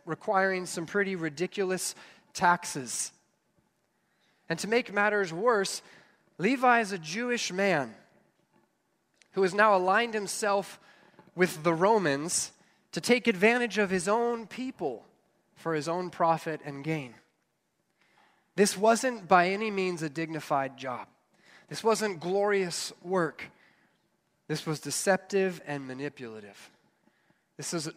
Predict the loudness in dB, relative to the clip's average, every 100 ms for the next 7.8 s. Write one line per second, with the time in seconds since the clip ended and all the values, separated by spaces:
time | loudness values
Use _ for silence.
0 | -14 -16 -6 -6 -4 4 6 6 4 0
1 | -2 0 2 2 2 2 8 8 6 -2
2 | -2 -2 -2 -4 -6 -6 -6 -4 -4 -6
3 | -2 4 4 4 -10 -4 -4 -4 -6 -6
4 | -8 -8 -10 -12 -18 _ _ _ _ _
5 | _ _ _ _ _ _ _ _ _ _
6 | _ _ _ _ -6 0 0 2 -2 0
7 | 0 -2 0 2 4 2 -4